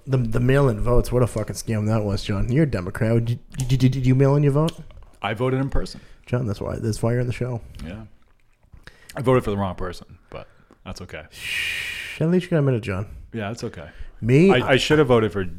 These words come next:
Speaker 2: Joe Jorgensen.
Speaker 1: I, I, I went three for four for voting. Obama twice. Trump, I was three for three. It was all met.
Speaker 2: <laughs>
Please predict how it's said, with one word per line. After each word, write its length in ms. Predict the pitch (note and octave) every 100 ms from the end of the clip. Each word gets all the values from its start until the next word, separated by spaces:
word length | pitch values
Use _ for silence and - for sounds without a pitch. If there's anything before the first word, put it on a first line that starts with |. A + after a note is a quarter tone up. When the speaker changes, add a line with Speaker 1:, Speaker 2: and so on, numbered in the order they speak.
| -
Speaker 2:
Joe 240 | - A2+
Jorgensen. 520 | G2+ G#2+ A2 F#2 F2 D#2+ - - - - - - - - -
Speaker 1:
I, 420 | B2 G3+ G#3 -
I, 120 | - A2+ -
I 140 | C#3+
went 240 | A#3+ A3
three 220 | - D3 C3
for 120 | A2+
four 280 | - D#3+ F#3+
for 80 |
voting. 400 | G#2+ G#2+ G2 G2+ - - - - - - - -
Obama 480 | A#2+ A#2 B2 D3 D3+
twice. 540 | C3 A#2 D3 - - - - -
Trump, 380 | - A#2 B2 D#3 - -
I 40 |
was 160 | A#2+ G#2+
three 220 | - B2+
for 120 | B2
three. 320 | B2+ B2+ D3
It 160 | D3 -
was 80 | -
all 160 | A#2+ B2+
met. 300 | B2+ C#3+
Speaker 2:
<laughs> 60 | C3